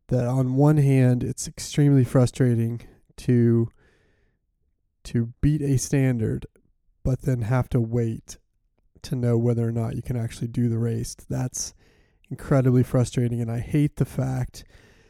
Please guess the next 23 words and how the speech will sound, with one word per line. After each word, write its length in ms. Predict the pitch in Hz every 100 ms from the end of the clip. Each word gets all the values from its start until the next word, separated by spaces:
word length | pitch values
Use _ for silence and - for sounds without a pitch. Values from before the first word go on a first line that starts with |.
| _ _ _
that 180 | 135 123
there 200 | 139 135
will 160 | 127 120
be 160 | 131
those 440 | 131 156 165 151 147
that 100 | 131
are 160 | 127
overjoyed 720 | 135 156 147 143 135 143 143
that 160 | 131 120
they 180 | 120 127
get 280 | 139 143
their 160 | - 139
Boston 360 | 131 127 - 123
qualifier 600 | - 131 123 123 120 120
that 180 | 120 -
still 560 | - - 139 139 135
then 320 | 123 127 127
are 140 | 117 117
disappointed 760 | 131 120 135 - 139 135 131
at 120 | 120 113
a 60 |
later 340 | 113 120 123 120
time 460 | 131 120 117 117